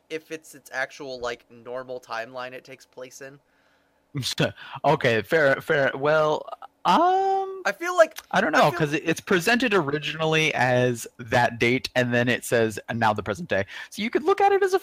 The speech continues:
Speaker 1: Uh,
Speaker 2: flashback,
Speaker 1: yeah, I feel
Speaker 2: I
Speaker 1: like it, I
Speaker 2: guess?
Speaker 1: feel, I, okay, I'm talking, like, very technical terms here. I feel like it's technically a flashback more than a time skip, but that's
Speaker 2: Yeah.
Speaker 1: because, like, I feel like a time s-
Speaker 2: Yeah,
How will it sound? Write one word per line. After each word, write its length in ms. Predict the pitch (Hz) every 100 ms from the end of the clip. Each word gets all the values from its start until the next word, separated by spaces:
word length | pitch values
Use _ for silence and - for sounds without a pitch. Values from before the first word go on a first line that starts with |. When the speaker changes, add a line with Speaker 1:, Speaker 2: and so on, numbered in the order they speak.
| 370
Speaker 1:
Uh, 60 | 349
Speaker 2:
flashback, 80 | 254
Speaker 1:
yeah, 340 | 359 269 226 208
I 80 | 240
feel 200 | - 339
Speaker 2:
I 40 |
Speaker 1:
like 100 | 302
it, 140 | - 165
I 80 | 185
Speaker 2:
guess? 0 |
Speaker 1:
feel, 400 | 180 262 247 - _ -
I, 120 | 196 214
okay, 160 | 185 151 - -
I'm 160 | 185
talking, 320 | 202 233 208
like, 260 | 190 147 - _ _
very 440 | 135 180 180 165 156
technical 600 | - 160 - 165 160 135
terms 520 | - 135 127 139 135
here. 320 | 165 160 156
I 100 | 131
feel 180 | 135 160
like 140 | 147 -
it's 140 | -
technically 600 | - 160 - 185 220 214
a 100 | 196
flashback 800 | 202 208 214 220 - 233 226 226
more 260 | 160 170 170
than 140 | 160
a 60 | 135
time 380 | - 131 165
skip, 420 | 165 - 196 196 _ _
but 140 | 147
that's 200 | - 143
Speaker 2:
Yeah. 0 |
Speaker 1:
because, 320 | - 151 143 139
like, 180 | 127
I 40 | 127
feel 140 | 165
like 80 | 156
a 60 | -
time 280 | - 135
s- 200 | 139 -
Speaker 2:
Yeah, 60 | -